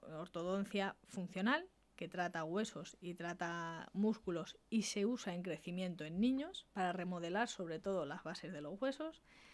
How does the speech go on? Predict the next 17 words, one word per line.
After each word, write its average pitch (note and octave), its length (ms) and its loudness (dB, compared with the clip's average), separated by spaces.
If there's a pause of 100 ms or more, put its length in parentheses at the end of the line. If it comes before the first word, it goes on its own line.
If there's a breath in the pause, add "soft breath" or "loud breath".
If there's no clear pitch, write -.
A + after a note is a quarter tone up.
(320 loud breath)
Hay A3+ 260 8
ortodoncia F#3+ 800 2 (260)
removible, B3 720 2
que G3 80 -10
son F3+ 160 -4
aparatos F#3+ 580 0
que F3 100 -14
se - 120 -14
quitan G3+ 380 0
y F3+ 60 -2
se F#3 140 -6
ponen, A#3+ 380 4 (280 loud breath)
que F#3+ 140 4
tienen A3 260 6
un G#3 120 6
efecto F#3 360 -2
limitado G3+ 640 0